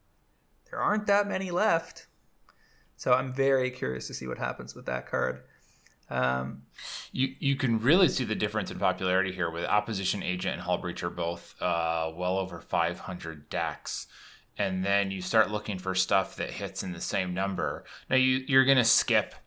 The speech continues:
Speaker 2: all the two and three color cards because by virtue, those are much harder to fit into, uh, into as many decks. But the next highest,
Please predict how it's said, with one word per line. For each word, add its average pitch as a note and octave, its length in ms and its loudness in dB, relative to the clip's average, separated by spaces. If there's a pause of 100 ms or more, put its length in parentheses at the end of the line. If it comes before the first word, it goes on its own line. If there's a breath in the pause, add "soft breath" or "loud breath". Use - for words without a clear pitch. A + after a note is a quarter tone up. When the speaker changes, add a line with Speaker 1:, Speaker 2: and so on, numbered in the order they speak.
(500)
Speaker 2:
all G2 300 6
the F#2 180 0
two G2+ 300 -4
and F2+ 140 -2
three G#2 300 -6
color A2 300 4
cards F2 340 -2
because F2 460 -8
by D#2+ 260 -2
virtue, F2 400 -4
those D#2+ 200 -6
are E2+ 40 -8
much D#2+ 200 -6
harder D#2+ 240 0
to D#2 60 -8
fit - 380 -6
into, E2 720 -10 (460 soft breath)
uh, A#2 120 -2 (360)
into C3+ 300 2
as G#2 280 4
many G2 240 -2
decks. G2 320 4
But F#2+ 140 -12
the F#2+ 80 -4
next G2+ 280 2
highest, G#2+ 500 4